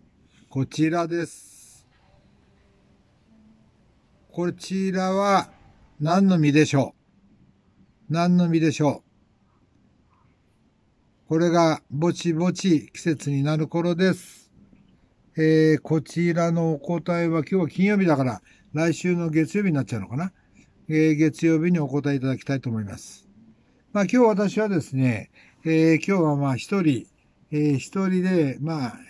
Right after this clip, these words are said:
えー、いるんで、まあ、のんびりしていこうと思って、映画の日というふうに決めてます。で、今日見ようと思ってるのは、一つは、えー、こちら。これはまあ、日本題はハイトダイヤモンドという、えー、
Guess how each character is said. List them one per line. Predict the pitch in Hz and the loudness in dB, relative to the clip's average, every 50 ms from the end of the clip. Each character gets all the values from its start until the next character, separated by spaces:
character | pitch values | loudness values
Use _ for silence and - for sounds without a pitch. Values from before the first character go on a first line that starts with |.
| - | -10
え | 143 | -6
ー、 | |
い | 139 139 139 135 139 | -4 -2 -2 -2 -2
る | 151 170 160 | -2 -2 -2
ん | 147 | -2
で、 | 131 123 117 | -4 -4 -6
ま | 127 147 147 | -6 -6 -6
あ、 | 139 | -4
の | 143 156 160 | -4 -4 -2
ん | 170 | -2
び | 175 175 | -2 -2
り | 139 | -2
し | - | -4
て | - - | -2 -2
い | 156 147 | -2 -2
こ | 143 - 180 175 | 0 -2 -2 -2
う | |
と | 151 165 | -2 -2
思 | 160 156 156 | -4 -4 -6
っ | 147 | -6
て、 | - - 180 175 160 131 - _ _ _ _ _ _ - | -4 -2 0 0 0 0 -4 _ _ _ _ _ _ -2
映 | 180 190 190 196 | 0 0 2 2
画 | 180 185 185 | 2 2 2
の | 180 180 160 | 4 2 0
日 | 127 160 180 | 0 -2 -2
と | 170 156 123 | -2 -2 -2
い | 113 113 | -2 -4
う | 120 | -4
ふ | |
う | 117 | -6
に | 110 101 | -8 -10
決 | 98 - 143 | -6 -4 -2
め | 143 139 | -2 -2
て | 127 139 | -2 -2
ま | 131 127 117 | -2 -2 -4
す。 | - - - - _ _ _ _ - _ _ _ _ _ _ _ _ _ _ _ _ _ _ - | -6 -10 -20 -20 _ _ _ _ -20 _ _ _ _ _ _ _ _ _ _ _ _ _ _ -4
で、 | 180 180 180 180 180 175 165 - | 0 0 2 2 2 2 0 -2
今 | - 233 240 233 214 | -2 -2 -2 0 2
日 | 196 | 2
見 | 190 190 | 2 2
よ | 196 202 214 208 | 0 0 -2 -4
う | 185 | -4
と | - | -4
思 | 202 190 185 190 185 | -4 -2 -4 -4 -8
っ | |
て | 165 - 196 | -10 -12 -10
る | 190 190 | -8 -8
の | 196 190 185 | -8 -8 -8
は、 | 170 147 139 - _ _ _ _ | -8 -8 -10 -12 _ _ _ _
一 | _ _ 196 190 180 | _ _ -10 -10 -8
つ | - - | -6 -6
は、 | 196 196 180 160 135 110 - _ _ _ _ _ | -4 -2 -2 -2 -4 -6 -10 _ _ _ _ _
え | - 156 151 | -6 -6 -6
ー、 | 147 | -6
こ | - 156 156 | -4 -6 -6
ち | 135 - 156 | -6 -4 -4
ら。 | 160 147 127 - - _ _ _ _ _ _ _ _ _ _ _ _ _ _ _ _ _ | -4 -4 -4 -6 -12 _ _ _ _ _ _ _ _ _ _ _ _ _ _ _ _ _
こ | _ 185 | _ -8
れ | 190 196 | -6 -4
は | 196 190 | -2 -2
ま | 190 190 | -2 -2
あ、 | 185 | -2
日 | 180 175 | -2 -2
本 | 165 156 165 185 185 | -4 -4 -4 -4 -2
題 | 180 185 185 185 | -2 -2 -2 -2
は | 185 180 170 165 160 139 | -2 -2 -2 -2 -2 -4
ハ | - - 175 185 | -4 -4 -4 -4
イ | 196 185 | -4 -4
ト | 208 202 | -6 -6
ダ | 180 196 196 | -4 -2 -2
イ | 196 | -2
ヤ | 196 196 | -2 0
モ | 190 190 190 185 | 0 0 -2 -2
ン | 160 | -4
ド | 127 113 | -6 -10
と | - - - | -14 -16 -20
い | 87 - | -20 -20
う、 | - _ _ _ _ _ _ _ _ _ _ _ _ _ _ _ _ _ _ _ - | -20 _ _ _ _ _ _ _ _ _ _ _ _ _ _ _ _ _ _ _ -8
え | |
ー、 | 156 | -6